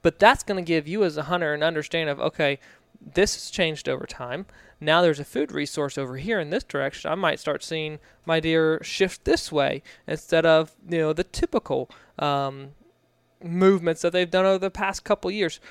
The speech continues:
So you really have to understand what's happening outside of that property boundary on small acreages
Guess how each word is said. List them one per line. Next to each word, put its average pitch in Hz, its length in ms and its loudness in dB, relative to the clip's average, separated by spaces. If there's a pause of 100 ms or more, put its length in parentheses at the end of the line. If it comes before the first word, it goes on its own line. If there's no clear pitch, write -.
(140)
So - 180 0
you 170 220 0
really 196 380 -2
have 208 320 -2
to 190 120 -2
understand 170 800 -4 (380)
what's 147 400 0
happening 175 580 -2
outside 151 560 0
of 147 140 -4
that 143 280 0
property 147 600 -2 (100)
boundary 139 520 -2
on 139 220 -6
small 190 720 2
acreages 135 680 -2